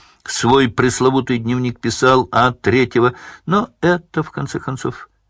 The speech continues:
ни о чем ещё не говорит. Просто творческий метод такой. Итак, что у нас? Чему меня призывают безоговорочно верить?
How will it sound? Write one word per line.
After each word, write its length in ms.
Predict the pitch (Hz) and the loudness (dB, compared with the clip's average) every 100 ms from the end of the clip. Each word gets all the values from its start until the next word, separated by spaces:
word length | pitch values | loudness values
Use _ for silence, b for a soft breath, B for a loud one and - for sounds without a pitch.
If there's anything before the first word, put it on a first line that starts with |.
| _ _ _ _ | _ _ _ _
ни 120 | 95 | -4
о 80 | 107 | -4
чем 260 | - 120 107 | -6 -8 -8
ещё 280 | 104 - | -8 -6
не 160 | 101 90 | -4 -4
говорит. 760 | 82 67 65 55 - _ - _ B B B | -4 -6 -6 -8 -12 _ -20 _ B B B
Просто 580 | 110 151 196 - - 165 | 0 4 2 0 0 -2
творческий 880 | 160 131 190 175 - 160 - - | 0 -2 -2 -2 -8 -10 -10 -6
метод 600 | 175 180 220 226 80 80 _ | -4 -2 -4 -4 -10 -12 _
такой. 500 | 78 - - - - _ _ _ _ _ _ _ _ _ _ _ _ - | -12 -10 -10 -10 -16 _ _ _ _ _ _ _ _ _ _ _ _ -14
Итак, 680 | 87 - 117 160 170 - - b b b b b b b b b b b b b | -14 -4 0 0 -2 -14 -20 b b b b b b b b b b b b b
что 460 | - - - 73 78 | -10 -8 -6 -4 -2
у 100 | 117 | 0
нас? 440 | 147 175 - - B B B B B B B B B _ _ _ _ | 0 -2 -4 -8 B B B B B B B B B _ _ _ _
Чему 420 | - - 90 143 | -10 -4 -2 0
меня 440 | 175 110 113 151 | -2 -2 -2 -2
призывают 720 | 165 110 87 80 101 156 165 156 | -4 -4 -4 -4 -4 -2 -4 -6
безоговорочно 1040 | - 87 85 78 85 95 110 135 - 85 | -6 -4 -4 -4 -2 -2 -2 -6 -8 -6
верить? 540 | 76 78 87 170 - | -4 -4 -2 -4 -6